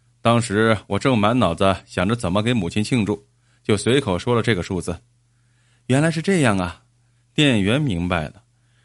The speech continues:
这时，阿平的电话响了，他接起了电话，神色逐渐变得凝重又焦急。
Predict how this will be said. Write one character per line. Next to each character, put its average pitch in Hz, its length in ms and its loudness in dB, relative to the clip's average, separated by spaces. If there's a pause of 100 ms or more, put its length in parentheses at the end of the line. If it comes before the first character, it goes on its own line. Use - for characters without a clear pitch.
(120)
这 113 180 2
时， 101 480 0 (140)
阿 139 240 0
平 113 160 -4
的 123 80 0
电 131 180 0
话 139 160 -2
响 82 280 -8
了， 95 160 -8 (260)
他 110 140 2
接 120 220 2
起 107 100 -2
了 92 120 0
电 101 180 0
话， 113 280 -8 (280)
神 165 360 2
色 139 480 2
逐 139 240 0
渐 123 260 0
变 135 240 0
得 110 60 2
凝 92 400 0
重 104 320 -2 (120)
又 107 160 0
焦 175 360 -2
急。 - 260 -14